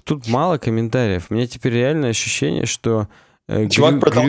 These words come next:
Speaker 1: Грюни
Speaker 2: да?
Speaker 1: D C протолкнул, собственно, свою тему. Ну ладно
Speaker 2: <laughs>
Speaker 1: уже.
Speaker 2: Ну ладно, забей. Короче, вот такая, вот такая легонькая тема для дизайнеров. То есть абсолютно просто, знаешь, взбодриться. Вдруг вы, знаешь, вдруг у нас все дизайнеры уже такие супер зашоренные чуваки.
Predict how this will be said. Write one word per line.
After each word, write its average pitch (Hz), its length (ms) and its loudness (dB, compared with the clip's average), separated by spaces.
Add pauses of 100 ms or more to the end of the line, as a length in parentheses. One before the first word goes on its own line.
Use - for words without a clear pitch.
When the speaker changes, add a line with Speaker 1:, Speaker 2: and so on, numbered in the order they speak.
Speaker 1:
Грюни 113 220 0
Speaker 2:
да? 123 60 6
Speaker 1:
D 147 80 4
C - 180 -2
протолкнул, 120 580 0
собственно, 110 400 -2
свою 104 320 0
тему. 127 480 -2
Ну 110 220 -2
ладно 92 300 0
Speaker 2:
<laughs> - 100 4
Speaker 1:
уже. 101 240 -2 (720)
Speaker 2:
Ну 190 100 6
ладно, 208 220 4
забей. 175 560 4
Короче, 175 600 4
вот 190 200 2
такая, 190 320 6
вот 113 120 2
такая 180 220 2
легонькая 123 600 4
тема 170 260 2
для 104 120 2
дизайнеров. 113 540 2
То - 60 -2
есть 110 100 2
абсолютно 190 400 4
просто, 214 240 4
знаешь, 190 220 4
взбодриться. 127 680 4
Вдруг 160 280 2
вы, 156 260 4 (200)
знаешь, 220 480 2
вдруг 156 440 0
у 139 60 4
нас 147 320 4
все - 260 2
дизайнеры 113 540 2
уже 117 160 0
такие 170 260 -2
супер 160 360 2
зашоренные 117 600 2
чуваки. 117 520 0